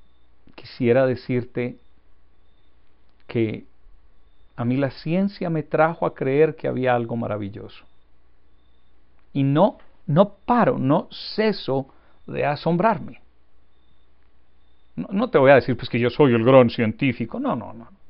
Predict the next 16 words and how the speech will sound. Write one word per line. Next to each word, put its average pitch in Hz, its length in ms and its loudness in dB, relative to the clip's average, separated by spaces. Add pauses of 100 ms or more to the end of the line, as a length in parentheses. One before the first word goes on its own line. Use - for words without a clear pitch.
(100)
Dejémonos 101 580 -6
de 98 80 -4
boberías. 95 960 -6 (680)
Yo - 120 -14
simplemente 143 880 -4 (220)
tuve 101 180 -6
el 107 80 -6
privilegio 127 640 -2
de 175 80 -2
estudiar 143 560 -2
algo 165 300 0
de 151 80 0
neurociencias 160 1200 -2
y 117 140 -4
algo 147 380 0
de 113 220 -4